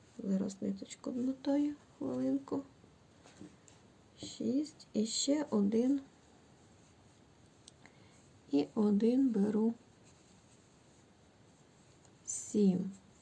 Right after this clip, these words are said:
Сім, е, пе-, сім стовпчиків ми в одну дірочку зробили. Тепер ми шукаємо тут центральну петлю, роблю я накид,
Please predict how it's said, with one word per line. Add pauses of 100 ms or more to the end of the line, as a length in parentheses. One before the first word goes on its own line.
Сім, (420)
е,
пе-,
сім
стовпчиків
ми
в
одну
дірочку
зробили. (560)
Тепер
ми
шукаємо
тут
центральну
петлю,
роблю
я
накид,